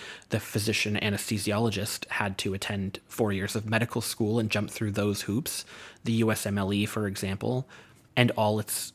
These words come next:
varied steps that are involved there, and then attend internship,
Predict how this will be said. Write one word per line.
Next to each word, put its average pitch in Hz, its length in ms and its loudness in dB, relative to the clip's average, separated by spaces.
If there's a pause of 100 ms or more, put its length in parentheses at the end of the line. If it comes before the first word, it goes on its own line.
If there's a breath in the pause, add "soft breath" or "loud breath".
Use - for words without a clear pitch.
varied 104 500 0
steps - 520 -2
that 104 120 0
are 101 80 0
involved 101 560 0 (140)
there, 104 400 0 (960 loud breath)
and 113 180 6
then 101 340 4 (140)
attend 104 560 0 (880)
internship, 113 760 2